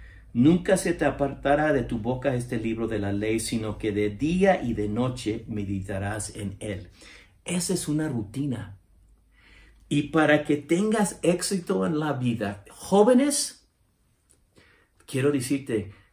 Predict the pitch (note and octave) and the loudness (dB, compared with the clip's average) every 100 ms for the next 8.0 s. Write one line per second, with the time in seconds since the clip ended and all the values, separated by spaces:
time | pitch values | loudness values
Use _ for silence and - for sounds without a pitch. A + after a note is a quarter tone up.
0 | _ _ - C3 A#2 - C#3+ F3 F#3+ E3 | _ _ -6 0 0 4 6 8 6 0
1 | B2+ B2+ A#2+ G#2+ G#2+ - A2 G#2 G2 A2+ | -2 -2 0 -2 -4 -4 -4 -4 -4 -4
2 | G#2+ G2+ F#2+ G2+ G2 - G#2+ G#2 - G2+ | -4 -4 -4 -4 -2 -4 -4 -6 -6 -6
3 | G#2 G2 G2 G#2 - G#2 - G#2+ G#2 - | -4 -6 -6 -8 -8 -10 -8 -6 -4 -4
4 | G#2 F#2+ A2+ A2+ G#2+ F#2 F#2+ F#2+ F#2+ G2+ | -8 -8 -8 -6 -4 -4 -6 -6 -6 -4
5 | G#2 G#2 G2+ G#2+ G2 A2+ A2 F#2+ F2+ G2+ | -4 -6 -6 -8 -8 -8 -4 -4 -6 -12
6 | F2 F#2+ F#2+ F2 F2 G2 G#2+ A#2+ G#2+ G#2 | -12 -10 -8 -6 -4 -4 -4 -4 -4 -6
7 | F#2+ F#2 F#2+ G#2 A2+ A#2 F2+ G2 F#2+ G2+ | -8 -10 -8 -8 -8 -8 -6 -6 -6 -8